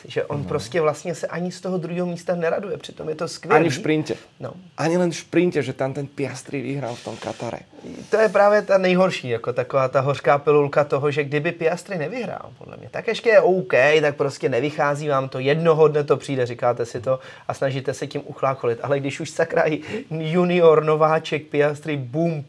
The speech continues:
Speaker 1: padne mu to tam a vám zase ne, no tak to je strašný pech. Průšvih je, že s tou, s tím perfektním vlastně vystoupením, který předvádí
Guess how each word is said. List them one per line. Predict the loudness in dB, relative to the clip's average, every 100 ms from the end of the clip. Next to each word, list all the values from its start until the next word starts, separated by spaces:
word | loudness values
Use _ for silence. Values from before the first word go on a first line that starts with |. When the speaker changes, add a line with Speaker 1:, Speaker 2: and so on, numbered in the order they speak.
| 0
Speaker 1:
padne | 2 2 2
mu | 2
to | -2 0
tam | -2 -4 -10 -14 -8
a |
vám | -4 -2
zase | -4 -4 -4
ne, | -4
no | -6
tak | -8 -4
to |
je | -6
strašný | -4 -8 -6 -8
pech. | -6 -8 -10 -20 -10
Průšvih | -6 -4 -2 2
je, | 4
že | 4 0 -2 -20 -20 -20 _
s | -4
tou, | 2 4 2 -8 -20 _ _ _ _ _
s | -10
tím | -8 0
perfektním | 2 4 2 -4 -4 -4 0
vlastně | -2 -2 -2
vystoupením, | -2 -2 2 2 4 2 0
který | -4 -6
předvádí | -6 -6 0 0 0 -4 -6